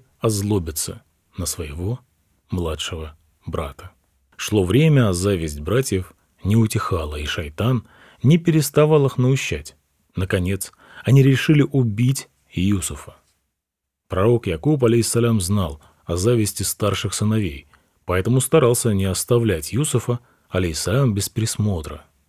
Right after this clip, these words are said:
Однажды сыновья пришли к отцу и стали уговаривать его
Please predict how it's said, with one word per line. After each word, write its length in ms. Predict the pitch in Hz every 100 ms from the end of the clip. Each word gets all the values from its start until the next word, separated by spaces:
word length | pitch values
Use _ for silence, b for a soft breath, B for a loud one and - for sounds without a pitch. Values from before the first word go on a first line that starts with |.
| _ _ _ _
Однажды 460 | - 117 107 98 90
сыновья 480 | - 101 95 104
пришли 420 | 90 85 78 143 160
к 100 | 90
отцу 380 | - - 82 - _ _
и 80 | -
стали 480 | - 131 139 139 -
уговаривать 880 | 151 135 113 85 82 104 143 101 -
его 340 | 78 78 117